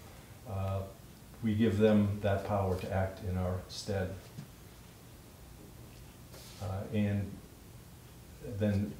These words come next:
they would report to us within two days. Um,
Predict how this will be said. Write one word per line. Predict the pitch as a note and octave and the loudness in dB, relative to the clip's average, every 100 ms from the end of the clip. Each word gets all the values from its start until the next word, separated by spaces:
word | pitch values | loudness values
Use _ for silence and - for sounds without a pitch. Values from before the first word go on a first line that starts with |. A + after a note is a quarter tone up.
| - A2+ | -6 0
they | A2+ | 4
would | A2 G#2+ F#2+ | 6 6 4
report | F#2+ - A2 G2 | 2 2 2 2
to | G2+ F#2+ | 2 2
us | F#2 - | 2 -2
within | F2+ F#2+ F2+ F#2 - | -2 0 0 -2 -4
two | G#2 | -2
days. | F#2 F2+ F2 - - - - - - - - - - - - - - - - - - - - - - - - - - - - - - - - - - - | 0 0 -2 -6 -10 -16 -18 -18 -16 -12 -8 -8 -8 -14 -16 -18 -18 -18 -18 -18 -18 -18 -18 -18 -18 -18 -18 -18 -18 -18 -18 -18 -16 -16 -10 -10 -10 -8
Um, | G2+ F#2+ F#2 | -4 0 0